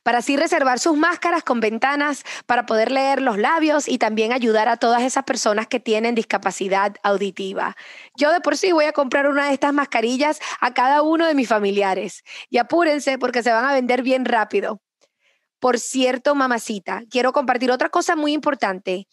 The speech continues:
Gladys Mesraji, a través de su fundación Power of the Heels, estará lanzando un proyecto de mentoría a finales de este año para jóvenes, así como Valentina Elías. Entonces, si tienen una sobrina o una hija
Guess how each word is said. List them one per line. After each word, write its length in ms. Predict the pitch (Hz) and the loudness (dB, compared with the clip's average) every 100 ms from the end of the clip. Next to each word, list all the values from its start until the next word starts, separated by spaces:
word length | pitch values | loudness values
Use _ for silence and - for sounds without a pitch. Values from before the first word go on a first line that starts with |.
| _ _ _ _ | _ _ _ _
Gladys 540 | 208 226 254 320 370 359 | -8 -2 0 2 0 0
Mesraji, 460 | 370 294 240 240 | -4 -2 -2 0
a 80 | 240 | -2
través 380 | 226 202 214 220 | 0 0 0 0
de 100 | 262 | -2
su 160 | 269 | -2
fundación 840 | 240 262 285 294 269 - 233 226 196 - | -6 -4 -2 -2 -2 -2 -2 -2 -4 -2
Power 320 | 202 233 262 | 0 2 0
of 60 | 240 | -2
the 120 | 247 | -4
Heels, 380 | 214 202 190 190 - - - | -2 -2 0 -2 -10 -16 -6
estará 260 | 269 285 285 | -2 0 0
lanzando 380 | 330 349 349 | 0 0 0
un 60 | 349 | 0
proyecto 420 | 339 339 302 359 | 0 0 0 0
de 80 | 330 | 0
mentoría 560 | 262 226 220 240 262 254 | 0 0 -2 0 0 0
a 60 | |
finales 360 | 233 220 208 226 | -2 -2 -2 0
de 60 | 247 | -2
este 220 | - 240 | -2 0
año 340 | 196 196 196 196 - - - | 0 -2 -2 -4 -12 -14 -4
para 240 | 233 226 | 0 0
jóvenes, 640 | 214 330 339 233 214 226 - | 2 2 2 0 -2 -6 -4
así 280 | - 311 | -4 -2
como 240 | 320 311 240 | -2 0 2
Valentina 460 | 208 196 190 220 | 2 -2 -4 -4
Elías. 580 | 214 233 226 - - - _ _ _ _ | -2 0 -2 -4 -10 -20 _ _ _ _
Entonces, 640 | 240 247 277 262 247 196 | -6 -2 0 0 -2 -6
si 100 | - | -8
tienen 340 | 202 226 233 269 | -6 -4 -2 -2
una 220 | 254 254 | -2 -2
sobrina 680 | - 196 202 262 254 202 214 | -2 -2 -2 -4 -4 -4 -2
o 140 | 196 | 0
una 300 | 190 214 220 | 0 0 -2
hija 460 | 226 262 233 196 208 | -2 -2 -2 -4 -6